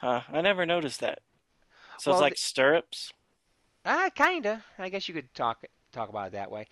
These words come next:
Speaker 2: There were some specific shots on this, this episode of Deep Space Nine where they were, uh, like, walking over planetary surface,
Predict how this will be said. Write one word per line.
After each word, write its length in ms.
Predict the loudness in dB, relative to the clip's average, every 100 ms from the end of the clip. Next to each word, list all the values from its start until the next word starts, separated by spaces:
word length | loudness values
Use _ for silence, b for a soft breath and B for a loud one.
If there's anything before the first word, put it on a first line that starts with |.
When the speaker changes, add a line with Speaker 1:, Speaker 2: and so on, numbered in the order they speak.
| B B
Speaker 2:
There 100 | 2
were 120 | 2
some 340 | 0 -4 -6 -10
specific 560 | -10 -8 -8 -6 -8 -4
shots 440 | 2 4 2 -4
on 100 | -8
this, 300 | -8 -10 -12
this 220 | -12 -10
episode 320 | -10 -10 -12
of 80 | -12
Deep 120 | -16 -14
Space 280 | -14 -12
Nine 200 | -12 -12 -14 b b -6
where 180 | -4
they 200 | -2 -2
were, 380 | -4 -4 -4 -6
uh, 320 | -8 -10 -14 -14
like, 180 | -12 -12 0
walking 300 | 2 2 0
over 140 | -10 -6
planetary 440 | -6 -6 -8 -10
surface, 520 | -6 -6 -8 -12 -14